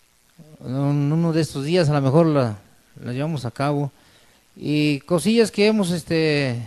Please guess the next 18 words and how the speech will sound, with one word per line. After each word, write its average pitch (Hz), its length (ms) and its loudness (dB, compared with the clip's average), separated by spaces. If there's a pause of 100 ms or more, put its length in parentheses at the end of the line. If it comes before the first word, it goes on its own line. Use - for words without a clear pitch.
(880)
muros 175 420 6
de 147 120 2
contención 139 580 -2
que 175 120 0
también 156 280 -2
nosotros 151 360 0
hemos, 165 280 -2
este, 117 240 -6
elaborado, 170 460 2
y - 20 6
gracias 156 260 2
a 135 100 -2
todos 156 180 2
los 123 140 -2
albañiles 139 580 0
que - 120 -6
han, 143 180 -2
este, 110 520 -6